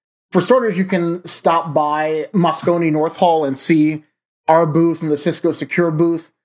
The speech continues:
to just come by and say hi. We're gonna have lightning talks every day. We're gonna have different videos playing on this big board at the booth that'll be exciting, and a new video series we're debuting.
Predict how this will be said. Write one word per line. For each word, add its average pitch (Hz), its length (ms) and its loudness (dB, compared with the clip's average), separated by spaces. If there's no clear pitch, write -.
to 180 100 2
just 190 240 2
come 254 160 0
by 208 220 2
and 185 100 -4
say 190 160 0
hi. 151 320 0
We're 131 80 -6
gonna 147 160 -2
have 147 240 -4
lightning 170 420 0
talks 170 380 -2
every 165 320 2
day. 160 480 -2
We're 156 120 2
gonna 170 200 2
have 156 520 0
different 151 320 0
videos 180 500 0
playing 170 400 0
on 135 200 0
this 131 320 -6
big 151 480 0
board 160 480 0
at 160 180 0
the 170 60 4
booth 156 320 2
that'll 156 180 2
be 160 140 -2
exciting, 160 460 0
and 139 80 -2
a 139 60 -2
new 156 140 2
video 151 380 0
series 156 460 0
we're 151 160 0
debuting. 156 720 0